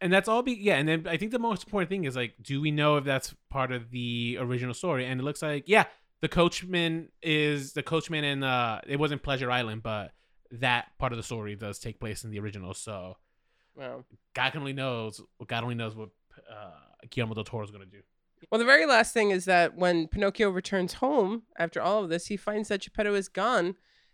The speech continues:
Speaker 2: and went out looking for him in the middle of the ocean. And so, uh,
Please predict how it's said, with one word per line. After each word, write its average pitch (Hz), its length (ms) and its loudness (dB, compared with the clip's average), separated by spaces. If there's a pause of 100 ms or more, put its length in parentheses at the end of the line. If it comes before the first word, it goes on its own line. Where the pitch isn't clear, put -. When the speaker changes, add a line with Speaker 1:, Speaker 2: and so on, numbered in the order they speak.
(100)
Speaker 2:
and 175 180 -2
went 190 140 2
out 185 160 0
looking 220 320 0
for 123 220 -2
him - 320 -8 (440)
in 165 80 -2
the 175 60 0
middle 185 200 2
of 185 60 -6
the 190 120 0
ocean. 196 420 -6 (560)
And 160 180 -6
so, 175 520 -2 (320)
uh, 160 340 6